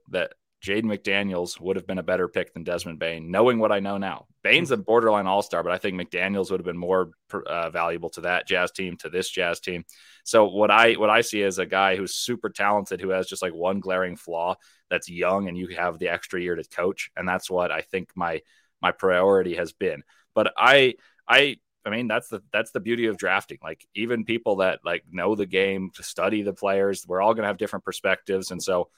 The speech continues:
Speaker 1: I appreciate you for taking the time out of your day on a busy draft day. Um,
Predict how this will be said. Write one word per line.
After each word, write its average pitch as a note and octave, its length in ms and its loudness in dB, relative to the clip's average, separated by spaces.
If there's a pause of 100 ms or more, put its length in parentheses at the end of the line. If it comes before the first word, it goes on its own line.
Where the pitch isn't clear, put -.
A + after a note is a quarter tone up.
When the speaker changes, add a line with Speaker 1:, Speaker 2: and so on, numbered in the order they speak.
(120)
Speaker 1:
I G2+ 80 2
appreciate A2+ 540 -2
you A2+ 140 -2
for G#2 100 -10
taking A2+ 260 -2
the G2 80 -6
time G#2 280 -2
out G2+ 140 2
of G2 60 -6
your G2+ 100 -2
day G2 240 2
on G#2 140 2
a D#2+ 60 -6
busy G2+ 380 -4
draft G2+ 420 -2
day. G#2 220 2 (440)
Um, F#2 380 4